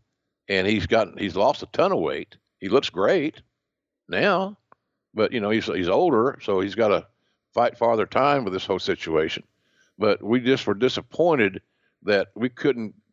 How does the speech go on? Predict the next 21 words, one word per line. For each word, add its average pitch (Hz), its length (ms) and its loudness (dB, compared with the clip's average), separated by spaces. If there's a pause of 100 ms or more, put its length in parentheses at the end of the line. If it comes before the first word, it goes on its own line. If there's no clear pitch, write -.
(160)
get 110 220 0
through 151 240 0
to 117 100 0
him 101 300 0
that 92 140 -2
he 113 100 0
needed 107 280 0
to 95 80 2
lose, 92 400 0 (140)
lose 98 260 0
some 82 160 -6
weight. 107 420 2
And, 85 200 -2 (400)
and 110 180 2
he 170 120 2
was, 196 220 0
you 143 100 -2
know, 135 60 0
he, 190 200 2 (120)
Paul's 196 420 2
a, 95 140 2